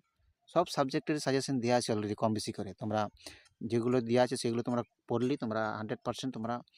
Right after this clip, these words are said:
মোটামুটি এইটটি ফাইভ পার্সেন্ট নাম্বার পেয়ে যাবে তোমরা। এইট পাই-, হ্যাঁ, এরকম পেয়ে যাবে তোমরা, যদি সবগুলো তোমরা মুখস্থ করতে পারো। আর নাহলে যদি আমার কমপক্ষে যদি তোমরা, তোমরা যদি দেখো,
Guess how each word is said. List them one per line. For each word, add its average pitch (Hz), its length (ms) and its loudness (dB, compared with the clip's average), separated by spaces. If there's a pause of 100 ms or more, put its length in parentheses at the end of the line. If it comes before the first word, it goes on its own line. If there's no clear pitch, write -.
(120)
মোটামুটি 113 600 -4
এইটটি 110 260 -4
ফাইভ 117 220 -4
পার্সেন্ট 117 260 -4
নাম্বার 107 260 -2
পেয়ে 98 140 -6
যাবে 92 120 -8
তোমরা। 92 280 -14 (840)
এইট 110 120 -4 (120)
পাই-, 117 240 -4
হ্যাঁ, 98 380 -8
এরকম 120 300 -2
পেয়ে 120 140 2
যাবে 101 180 0
তোমরা, 95 220 -8 (160)
যদি 107 180 -4
সবগুলো 117 380 -2
তোমরা 113 180 0
মুখস্থ 107 280 -6
করতে 110 240 -10
পারো। 92 240 -14 (360)
আর 117 60 -8
নাহলে 123 280 2
যদি 123 160 0
আমার 123 140 2
কমপক্ষে 120 540 0
যদি 135 100 2
তোমরা, 135 200 0
তোমরা 139 180 2
যদি 127 360 -6
দেখো, 127 200 0